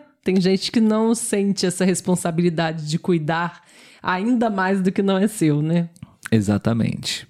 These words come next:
Speaker 2: E, Letícia, você sabe de onde eu tirei essa frase? Quem disse essa frase?
Speaker 1: Não faço ideia.
Speaker 2: <laughs> Simplesmente Jeff Bezos, o dono da Amazon.
Speaker 1: Uau!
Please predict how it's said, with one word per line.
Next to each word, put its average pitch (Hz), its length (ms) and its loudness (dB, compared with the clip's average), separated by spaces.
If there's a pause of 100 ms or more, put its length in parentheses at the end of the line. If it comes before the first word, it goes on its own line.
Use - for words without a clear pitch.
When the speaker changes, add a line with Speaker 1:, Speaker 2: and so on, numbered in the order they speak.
(280)
Speaker 2:
E, 127 100 8
Letícia, 139 460 4
você 135 220 4
sabe 170 300 2
de 135 200 6
onde 208 240 4
eu 196 60 4
tirei 127 260 2
essa 120 220 0
frase? 139 440 2
Quem 214 320 2
disse 151 360 4
essa 110 180 0
frase? 135 560 2 (100)
Speaker 1:
Não 196 200 4
faço 185 360 -6
ideia. 165 540 0 (480)
Speaker 2:
<laughs> 170 560 -6
Simplesmente 156 960 4
Jeff 117 600 0
Bezos, 104 840 0
o 113 60 2
dono 113 480 2
da 131 240 0
Amazon. 104 480 0 (320)
Speaker 1:
Uau! 190 600 2